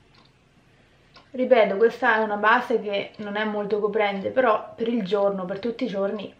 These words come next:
va più che bene secondo me. Dopodiché ovviamente vado a fissare il tutto. Stavolta uso il primer di Puro Bio, che si chiama Loose Powder, che io uso come cipria,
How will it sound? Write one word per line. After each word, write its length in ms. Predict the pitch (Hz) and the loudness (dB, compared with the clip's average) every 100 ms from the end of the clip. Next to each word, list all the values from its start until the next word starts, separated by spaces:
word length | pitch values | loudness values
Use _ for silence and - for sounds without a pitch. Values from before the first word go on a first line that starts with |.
| _ _ _ _ _ - | _ _ _ _ _ -2
va 120 | 202 | 0
più 140 | 208 | 0
che 140 | 202 208 | -2 -4
bene 340 | 180 175 185 | -4 -4 -8
secondo 320 | 202 208 196 | -10 -10 -8
me. 220 | 185 185 - _ _ _ _ - | -8 -10 -16 _ _ _ _ -2
Dopodiché 560 | 311 339 339 285 220 | 2 2 2 4 4
ovviamente 540 | 226 330 285 247 277 254 | 4 2 0 2 0 2
vado 240 | 214 226 | 2 2
a 120 | 254 | 0
fissare 400 | 240 262 220 196 | -4 -4 -2 -2
il 100 | 196 | -4
tutto. 400 | 208 190 208 - - _ | -8 -8 -8 -12 -18 _
Stavolta 580 | 320 330 262 254 269 | 2 6 6 6 4
uso 320 | 254 254 262 269 | 6 4 6 4
il 160 | 269 | 4
primer 600 | - 254 233 233 233 247 | 2 4 6 4 2 0
di 120 | 226 | -2
Puro 240 | 226 320 311 | -2 0 0
Bio, 320 | 226 220 240 320 - - - - - - - - - - - - - | 2 2 2 -2 -8 -8 -8 -10 -16 -14 -12 -12 -8 -10 -10 -14 -6
che 120 | 226 | -4
si 80 | 220 | 0
chiama 260 | 208 202 | 0 2
Loose 200 | 240 285 - | 0 -2 0
Powder, 540 | 202 185 196 285 320 - - - | 4 4 4 2 0 -12 -14 -2
che 160 | 262 | 2
io 140 | 226 202 | 4 4
uso 180 | 202 | 2
come 280 | 202 214 190 - | 2 0 0 -4
cipria, 520 | 220 175 196 220 | -4 -2 0 0